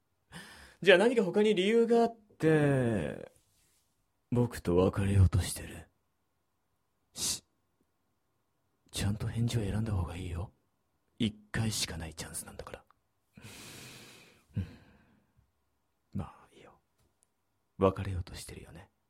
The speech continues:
してるよね。ど-、どっち？してるのかしてないのか。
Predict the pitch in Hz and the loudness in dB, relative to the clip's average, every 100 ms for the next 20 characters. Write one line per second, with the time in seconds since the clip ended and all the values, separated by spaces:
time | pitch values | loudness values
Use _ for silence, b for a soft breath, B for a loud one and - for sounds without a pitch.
0 | _ - - 104 85 78 135 - _ - | _ -12 -4 -2 -2 -8 -12 -14 _ -12
1 | - - _ _ _ - - - _ _ | -12 -12 _ _ _ -20 -20 -20 _ _
2 | _ _ _ _ _ _ _ _ _ _ | _ _ _ _ _ _ _ _ _ _
3 | _ _ - - 101 90 101 - 101 87 | _ _ -6 0 0 0 -8 -2 -2 -2
4 | - - - - | -8 -18 -20 -20